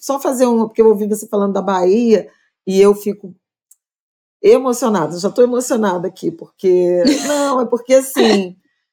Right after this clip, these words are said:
Speaker 1: é o estado que tem maior número, né,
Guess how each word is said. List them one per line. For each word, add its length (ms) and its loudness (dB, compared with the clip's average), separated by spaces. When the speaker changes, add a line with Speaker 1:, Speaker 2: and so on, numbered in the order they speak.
Speaker 1:
é 180 0
o 120 0
estado 920 -4
que 140 -8
tem 720 -2
maior 400 0
número, 540 2
né, 380 0